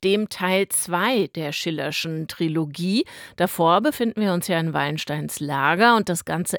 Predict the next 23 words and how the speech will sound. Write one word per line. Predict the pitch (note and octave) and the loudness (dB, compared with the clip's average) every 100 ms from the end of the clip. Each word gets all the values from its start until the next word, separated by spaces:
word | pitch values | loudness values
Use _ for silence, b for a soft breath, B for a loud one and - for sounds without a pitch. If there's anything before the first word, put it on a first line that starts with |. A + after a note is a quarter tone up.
| - | 0
endet | F#3 C#4 D#4+ B3 - - | 2 4 4 4 2 2
mit | G3 A3 - _ | 2 2 0 _
Wallensteins | - D#3+ D#3+ E3+ - D#3+ D3 D#3 - - | -8 -4 -2 -2 -6 -6 -6 -4 -6 -6
Tod. | - D4+ - - B B B B | 2 6 4 2 B B B B
In | G#3+ | 4
der | A#3 - | 4 4
Umsetzung | D4+ E4 A3 E3 - D3+ C#3 | 2 2 4 2 0 -8 -6
bedeutet | D#3 E3+ D#3+ - - D3 | -4 -2 -2 -4 -10 -8
dies | D3 D3+ - - | -6 -4 -6 -6
sieben | E3+ G3 A#3+ C4+ C#4 C#4 | -4 0 2 2 0 -2
Stunden | - - G3+ G#3 G#3+ G#3+ G#3 | -4 -2 2 2 2 0 -2
Theaterspektakel. | - G3+ - F3+ G#3 - D#3 C#3+ - - - - C3 C#3+ - A#3+ - B B B | -4 -6 -2 0 0 -2 -4 -4 -6 -10 -10 -8 -6 -4 2 2 2 B B B
Dem | F#3 C4+ - | 2 2 2
konnten | - - A3 | -2 0 -2
Sie | G#3 | 0
sich | G3 F#3+ | 0 2
jetzt | G#3 - | 0 0
am | F3 D#3 | -2 0
Wochenende | D#3 G3 - F3+ C3+ | 0 -2 0 0 0
aussetzen | C#3 D#3 F#3+ G3 A#3+ A3 | 0 0 -2 -2 2 2
beim | F3+ E3+ | 2 2
Berliner | E3 D#3 E3+ F3+ F3 | 2 2 2 2 0
Theatertreffen. | F#3 - A#3+ E4 - | -2 0 0 0 -2